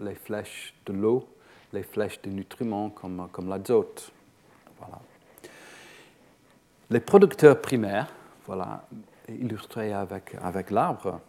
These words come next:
via la photosynthèse, alimentent l'ensemble du réseau alimentaire, que ce soit les animaux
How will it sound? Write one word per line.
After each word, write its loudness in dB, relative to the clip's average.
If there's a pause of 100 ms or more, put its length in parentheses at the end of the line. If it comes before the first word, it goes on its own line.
(280)
via 6
la 6
photosynthèse, -4 (140)
alimentent 0
l'ensemble 0
du -4
réseau 4
alimentaire, -4 (680)
que 0
ce -2
soit 4
les -4
animaux 0